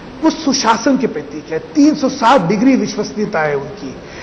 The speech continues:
उनकी वैचारिक विश्वसनीयता है, चारित्रिक विश्वसनीयता है, प्रशासनिक विश्वसनीयता है, उनकी विकास की विश्वसनीयता है। इस विश्वसनीयता के सामने आप क्या सोचते हैं, वाराणसी की जनता जो है, वो जानती नहीं है क्या, वो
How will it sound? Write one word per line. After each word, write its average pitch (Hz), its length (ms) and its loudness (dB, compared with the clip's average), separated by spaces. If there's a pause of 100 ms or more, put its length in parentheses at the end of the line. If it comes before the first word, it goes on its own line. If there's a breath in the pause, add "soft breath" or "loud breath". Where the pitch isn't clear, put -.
(180 loud breath)
उनकी 269 380 4
वैचारिक 240 640 4
विश्वसनीयता 208 580 -2
है, 190 160 0
चारित्रिक 269 500 2
विश्वसनीयता 202 640 -4
है, - 100 -4
प्रशासनिक 277 560 2
विश्वसनीयता 175 600 -6
है, - 220 -12 (440 loud breath)
उनकी 302 300 4
विकास 277 480 4
की 285 80 2
विश्वसनीयता 185 640 -2
है। 120 220 -12 (460 loud breath)
इस 330 240 4
विश्वसनीयता 247 800 2
के 208 140 -4
सामने 180 580 -2 (140)
आप 240 220 -2
क्या 320 120 6
सोचते - 480 -6
हैं, - 240 -16 (520 loud breath)
वाराणसी 269 520 4
की 269 100 2
जनता 196 400 0
जो 190 140 -2
है, 156 300 -2 (380 loud breath)
वो 294 120 2 (340)
जानती 139 400 -4
नहीं 311 180 4
है 294 60 2
क्या, 175 320 -6
वो 254 180 -2